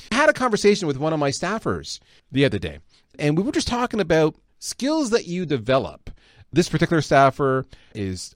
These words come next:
almost twenty-four years old. I won't name names. And they're hungry. They wanna have a really kick-ass career. At times in their task, they find themselves a little bored. Now, they don't work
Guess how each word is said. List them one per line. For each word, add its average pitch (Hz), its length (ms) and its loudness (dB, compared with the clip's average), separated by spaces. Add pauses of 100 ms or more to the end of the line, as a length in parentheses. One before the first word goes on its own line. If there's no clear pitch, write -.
almost 123 300 -2
twenty-four 117 420 -4
years 104 180 0
old. 135 260 -2 (260)
I 117 80 -4
won't 95 200 -6
name 85 200 -12
names. 135 400 -4 (440)
And 104 200 -4
they're 101 320 -2
hungry. 156 500 -6 (120)
They 104 80 -6
wanna 110 200 -4
have 101 160 -8
a 90 80 -8
really 110 300 -8 (280)
kick-ass 117 440 -10
career. 101 480 -12 (400)
At 120 140 -12
times 135 500 -2
in 117 140 -4
their 113 120 -4
task, 117 640 -6 (400)
they 110 140 0
find 120 300 2
themselves 104 480 -4 (240)
a 104 60 -14
little 95 220 -6
bored. 107 220 -2
Now, 107 40 2
they 143 100 2
don't 156 180 0
work 127 180 -2